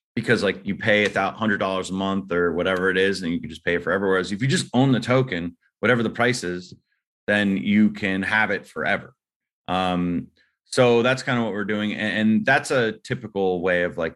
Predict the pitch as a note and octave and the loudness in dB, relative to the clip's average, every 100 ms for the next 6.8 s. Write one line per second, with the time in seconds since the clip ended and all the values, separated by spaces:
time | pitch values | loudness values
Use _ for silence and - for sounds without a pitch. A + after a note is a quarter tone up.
0 | _ F#2+ F2+ E2+ E2+ D#2+ - E2+ E2+ - | _ -4 -2 0 -2 -6 -8 -6 -6 -8
1 | - F2+ F2+ F2+ E2+ D#2+ E2 E2 D#2 D2 | -10 -4 0 0 0 -2 -2 -2 -2 -6
2 | - D3 A2+ F#2 E2+ F#2 E2 - _ _ | 0 2 4 2 -2 -4 -4 -14 _ _
3 | F#2 G#2 G#2+ F#2 F2+ G#2+ G2 F#2+ E2 - | 0 2 2 -2 -2 0 2 2 -2 -6
4 | F#2 F2+ G#2+ F#2+ - E2+ F2 F2 - E2+ | -6 -2 -2 -4 -6 -8 -6 -8 -6 -6
5 | D#2+ - _ _ _ - D#2+ - - F#2 | -6 -8 _ _ _ -10 -10 -8 -2 0
6 | - F#2+ F2+ E2+ E2+ D#2 - | 2 2 2 2 0 0 -6